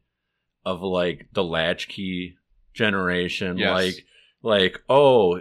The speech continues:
Speaker 1: your parents are at work. You're gonna roam free. You're gonna do what you're gonna do. You don't have a cell phone, so your parents aren't checking up on you every ten minutes. You know, you just do what you're gonna do.
Speaker 2: Yep.
Speaker 1: And kids in the seventies, the eighties, and the nineties did that.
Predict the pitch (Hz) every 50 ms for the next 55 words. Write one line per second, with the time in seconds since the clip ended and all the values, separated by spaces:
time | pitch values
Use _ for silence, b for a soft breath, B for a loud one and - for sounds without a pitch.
0 | - _ - - 117 - - 120 120 117 117 120 113 - - 113 110 110 107 92
1 | 98 98 101 101 101 101 104 - - _ _ _ _ _ - 98 107 113 127 123
2 | 127 127 117 113 113 113 113 113 113 110 - _ 110 107 107 107 104 104 98 95
3 | 98 90 107 101 98 87 82 101 113 120 117 117 113 117 - 123 107 107 113 113
4 | 110 98 90 98 98 98 98 98 90 b b b b b _ - 87 92 98 107
5 | 110 123 127 131 139 - - - 131 113 113 110 - 123 117 110 117 113 - -
6 | 90 85 87 - _ _ _ _ _ - 113 113 110 - 117 110 104 92 - 110
7 | 104 104 - 117 101 101 95 - 104 95 98 98 98 95 90 90 95 90 - -
8 | 104 95 98 98 95 92 95 95 95 95 90 - - - - _ _ _ _ _
9 | _ _ _ _ 110 101 95 95 92 90 87 85 98 87 90 113 143 143 - 135
10 | 151 117 101 90 85 98 110 113 113 104 104 95 - 101 95 92 85 92 92 85
11 | 85 78 80 101 113 104 85 71 - - 87 85 90 90 - _ _ - 101 101
12 | 95 101 95 - - 120 120 98 104 107 92 85 - - 110 107 110 110 113 110
13 | 110 92 92 104 90 92 101 98 98 95 85 95 95 90 90 95 98 101 98 90
14 | 90 85 - - 131 131 117 98 87 82 71 65 -